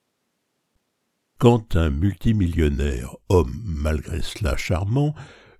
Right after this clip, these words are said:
reçoit son congé d'une femme pauvre et sans agrément avec qui il vit,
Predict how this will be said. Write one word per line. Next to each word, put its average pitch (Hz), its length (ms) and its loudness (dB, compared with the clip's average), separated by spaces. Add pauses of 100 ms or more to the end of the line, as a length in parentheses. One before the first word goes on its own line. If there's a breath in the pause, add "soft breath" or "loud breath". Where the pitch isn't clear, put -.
(200)
reçoit 95 580 6
son - 200 -8
congé 85 480 2
d'une 71 340 -6
femme 73 380 -4 (100)
pauvre 92 420 4 (100)
et - 120 2
sans - 300 -2
agrément 98 640 2
avec - 360 -4
qui - 200 -4
il 92 180 2
vit, 151 340 0